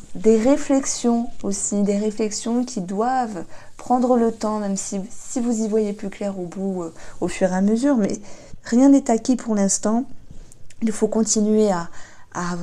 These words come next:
à comprendre ce que vous souhaitez ou non et à vous positionner. Donc moi, je retiens pour vous qu'il y a un mieux-être, qu'il y a quand même cette notion de questionnement par rapport à un gros cap de votre vie, qu'il peut y avoir une intrigue par rapport à une personne, euh, du passé, mais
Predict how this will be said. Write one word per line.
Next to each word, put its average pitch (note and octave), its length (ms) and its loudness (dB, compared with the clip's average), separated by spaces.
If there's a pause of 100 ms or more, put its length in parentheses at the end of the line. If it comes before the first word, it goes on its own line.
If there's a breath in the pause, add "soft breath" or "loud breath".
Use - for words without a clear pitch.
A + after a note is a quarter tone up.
(140)
à F#3 120 -4
comprendre G3 560 2
ce G3 120 -4
que F#3+ 140 -4
vous F3 180 -2
souhaitez G3 400 -2
ou F#3+ 120 0
non F3+ 220 -2
et F#3+ 80 0
à E3+ 80 -6
vous F3 140 -6
positionner. F3 640 -8 (360 loud breath)
Donc G#3 160 2
moi, E4+ 160 6
je C4+ 100 2
retiens A#3 400 4
pour G#3 160 0
vous G3+ 180 0
qu'il G3+ 180 -4
y F#3 60 -2
a F3+ 60 -2
un F3 40 -2
mieux-être, F3 760 -2 (320 loud breath)
qu'il - 140 0
y - 20 6
a G#3 40 4
quand G#3+ 140 0
même A3 120 2
cette G#3 220 -2
notion F#3+ 300 -4
de F3+ 100 0
questionnement F#3 640 -2
par F#3 160 -10
rapport F#3+ 300 -6
à - 20 -6
un E3+ 140 -6
gros G3 320 4
cap G3+ 380 -2
de F3 100 -2
votre E3 320 -6
vie, E3 340 -4 (540 loud breath)
qu'il A3+ 160 2
peut B3 160 6
y B3 40 10
avoir A3+ 380 6
une G#3+ 140 6
intrigue G#3+ 520 0
par F3 160 -2
rapport F3+ 440 -2
à E3 300 -2
une F3 100 -6
personne, F3 540 -2
euh, D#3+ 200 -4
du E3 140 -8
passé, F3 380 -6
mais D#3 160 -4